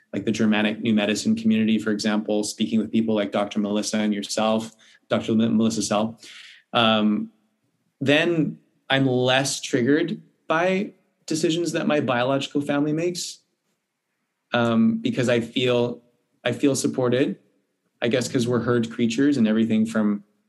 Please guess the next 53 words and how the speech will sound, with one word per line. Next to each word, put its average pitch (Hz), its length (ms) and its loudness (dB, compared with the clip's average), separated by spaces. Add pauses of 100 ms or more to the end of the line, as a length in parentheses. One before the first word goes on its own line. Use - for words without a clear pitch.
(680)
the 117 80 2
way 113 140 4
our 107 100 2
digestion's 110 680 0
functioning 113 500 4
to 110 120 0
the 104 100 2
way, 101 380 0 (640)
you 113 100 2
know, 107 80 2
everything 120 440 4
is 107 120 2
affected 123 400 0
by 110 120 2
whether 110 260 2
or 110 60 4
not 110 220 2
we 117 100 2
feel 113 200 0
like 107 160 -2
we 113 100 2
belong 107 340 2
to - 100 -12
the 104 80 -4
tribe. 107 480 -2 (340)
So - 160 -2
now 123 140 4
that 123 120 2
I 113 100 2
feel 117 200 0
like 113 140 2
I 113 80 2
belong 107 280 0
to - 100 -10
the 104 80 -8
tribe, 113 640 0 (560)
I 123 80 4
don't 123 160 2
have 117 200 2
as 117 120 2
much 113 220 2
of 110 80 0
a 107 60 2
need 110 300 4
for 117 120 -2
my 104 360 2
biological 104 580 -2
family 107 320 0
to 110 100 -6
understand 107 540 0
me 104 220 -2
or 104 220 -8
to, 104 380 -4